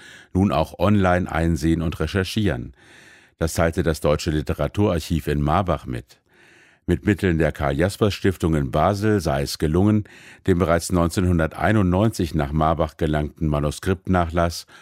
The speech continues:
vollständig zugänglich zu machen. Auch der Briefnachlass, das Familienarchiv, Fotografien und Tonträger stehen für die Online-Recherche zur Verfügung.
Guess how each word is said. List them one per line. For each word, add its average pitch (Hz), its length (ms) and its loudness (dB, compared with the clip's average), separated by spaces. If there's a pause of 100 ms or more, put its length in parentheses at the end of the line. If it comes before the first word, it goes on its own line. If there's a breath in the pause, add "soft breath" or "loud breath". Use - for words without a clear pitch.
(140 loud breath)
vollständig 80 760 -2
zugänglich 80 540 -2
zu 69 140 -6
machen. - 440 -8 (680 soft breath)
Auch 95 140 0
der 90 160 2
Briefnachlass, 113 1000 0
das 76 180 -4
Familienarchiv, 90 960 0 (340 loud breath)
Fotografien 107 760 0
und 104 180 0
Tonträger 73 800 0 (240 loud breath)
stehen 80 320 0
für 76 200 -2
die 76 160 -2
Online-Recherche 78 840 -2
zur 78 140 -6
Verfügung. 82 720 -4